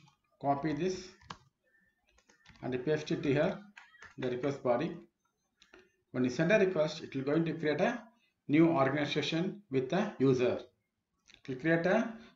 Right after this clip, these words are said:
new organization called B, B M B Medicals. Uh, this organization, this organization associated with the, this user.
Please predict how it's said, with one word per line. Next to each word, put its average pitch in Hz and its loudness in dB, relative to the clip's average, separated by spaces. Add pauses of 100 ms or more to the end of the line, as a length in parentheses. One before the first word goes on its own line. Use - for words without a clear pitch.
(100)
new 147 4
organization 143 0
called 127 0
B, 151 2
B 147 4
M 151 -2
B 151 -2 (100)
Medicals. 135 -4 (600)
Uh, 123 0
this 180 6
organization, 151 0 (180)
this 180 4
organization 151 0
associated 151 -2
with 131 -2
the, 208 -4
this 123 0
user. 113 -6